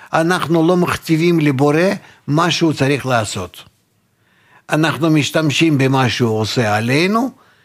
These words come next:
כדי לבנות את עצמנו כמערכת,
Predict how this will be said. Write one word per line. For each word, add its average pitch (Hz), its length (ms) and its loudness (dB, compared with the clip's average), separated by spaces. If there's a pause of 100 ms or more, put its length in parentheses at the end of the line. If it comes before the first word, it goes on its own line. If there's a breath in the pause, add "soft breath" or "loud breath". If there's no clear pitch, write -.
(120)
כדי 185 500 -2
לבנות 143 500 0
את 139 160 -6
עצמנו 180 600 -2 (1500 soft breath)
כמערכת, 147 600 0